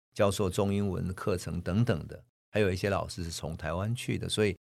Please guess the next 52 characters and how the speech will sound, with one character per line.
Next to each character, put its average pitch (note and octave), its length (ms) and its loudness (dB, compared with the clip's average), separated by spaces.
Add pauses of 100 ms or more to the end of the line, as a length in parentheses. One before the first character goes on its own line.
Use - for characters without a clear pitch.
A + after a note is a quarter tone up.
那 F3 120 4
里 A2+ 120 4
教 B2 160 6
的 A2 100 4
中 G#2+ 260 4
文 F2 140 0
还 E2 120 -4
是 F2+ 100 0
教 F#2 180 2
正 F#2 240 0
体 D#2 160 -8
的 - 120 -16
中 E2+ 220 -2
文， E2 120 -4
不 E2+ 80 -12
是 E2+ 80 -10
教 E2+ 180 -6
简 D#2+ 220 -8
体 - 180 -12
字 - 220 -8
的。 - 180 -12 (540)
好， - 260 -6 (380)
这 G2+ 100 -6
个 G2+ 60 2
林 F2 180 0
献 G#2 220 0
堂 F2 260 -2
呢， F#2 160 0
从 G2 240 0
横 A2+ 380 2
滨 D#3+ 200 8
要 B2 120 6
到 G#2 140 4
神 F2 240 -2
户 F2 180 -2
去 E2+ 320 -6 (300)
拜 A2 240 2
访 E2+ 240 -4
梁 D#2+ 200 -2
启 - 200 -6
超， - 360 -12 (380)
中 G#2 180 2
间 G2 160 0
他 F#2+ 140 -2
经 F2+ 240 -4
过 F2+ 160 -4
了 E2 80 -2
奈 E2 320 -6
良， C#2 220 -12 (340)
在 G#2+ 180 2
奈 G#2+ 280 2
良， D#2+ 200 -6